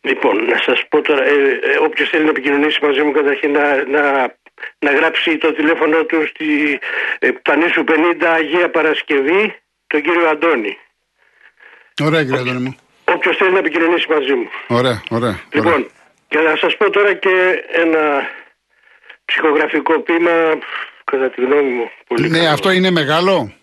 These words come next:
Speaker 1: Όχι, πολύ μικρό.
Speaker 2: Ναι, ναι.
Speaker 1: Τι κι αν τη λένε κάποιοι γριά, αυτή έχει ακόμα σφρίγος. Κι όταν θα δει παλικαρά, την διαπερνά ένα ρίγος.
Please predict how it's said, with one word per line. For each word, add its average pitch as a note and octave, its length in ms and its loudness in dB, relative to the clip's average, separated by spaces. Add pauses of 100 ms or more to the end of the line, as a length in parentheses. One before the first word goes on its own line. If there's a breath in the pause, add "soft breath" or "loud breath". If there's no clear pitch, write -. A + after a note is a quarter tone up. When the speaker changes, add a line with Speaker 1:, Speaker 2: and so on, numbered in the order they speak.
(200)
Speaker 1:
Όχι, - 360 -2
πολύ E3 240 -2
μικρό. E3 340 -2
Speaker 2:
Ναι, C3+ 220 0
ναι. C3 100 2 (2500 loud breath)
Speaker 1:
Τι G#3 320 -2
κι A3 100 -6
αν G#3+ 200 2
τη G#3 140 -2
λένε G3+ 420 2 (120)
κάποιοι F3 520 -2
γριά, C#3 560 0 (840 loud breath)
αυτή E3 560 -2 (300)
έχει C#3 260 -2
ακόμα D3+ 480 0
σφρίγος. - 1160 -2 (1080 loud breath)
Κι - 120 2
όταν F3+ 340 0
θα C#3+ 240 0
δει D3 240 2
παλικαρά, A#2 1000 -2 (720 soft breath)
την A#2+ 280 0
διαπερνά B2+ 580 0
ένα D3 340 2
ρίγος. - 720 -2